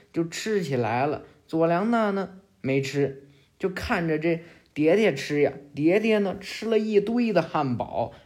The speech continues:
吃了一堆的薯条，喝了一堆的可乐。哎，喝完了之后呢，把这罐子一扔。哎，在人心烦的时候，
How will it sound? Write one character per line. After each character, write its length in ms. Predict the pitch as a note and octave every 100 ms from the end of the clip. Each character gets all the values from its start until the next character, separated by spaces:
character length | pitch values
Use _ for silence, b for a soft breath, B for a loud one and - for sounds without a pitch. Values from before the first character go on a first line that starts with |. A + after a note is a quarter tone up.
| _
吃 260 | - G#3+
了 80 | A3+
一 220 | G#3 G#3+
堆 240 | G#3 A#3+ A3
的 100 | E3+
薯 240 | - C#3
条， 320 | B2 C3 D3
喝 300 | B2+ - G3+
了 100 | A3
一 160 | G#3+ A3
堆 240 | G3+ A#3+
的 80 | G#3
可 300 | - - A2+
乐。 280 | A#2+ D#3 - B B B
哎， 280 | - A#2 F#2+ -
喝 340 | - G#3 A3
完 220 | F3 F#3+
了 100 | G#3
之 300 | F#3 - A#3
后 320 | G3+ C4 B3
呢， 160 | G#3+ - B B B
把 160 | - C#3+
这 100 | F3
罐 320 | F3+ G#3+ F3+
子 80 | E3
一 140 | F#3+
扔。 360 | F#3 F3 G#3 G#3 B B B _
哎， 480 | - D#3+ C#3+ B2 - _ _
在 160 | -
人 240 | E3 E3 F#3
心 320 | F#3 G3+ G3
烦 240 | F#3 E3+
的 80 | G3
时 260 | F3+ - E3+
候， 240 | F3+ -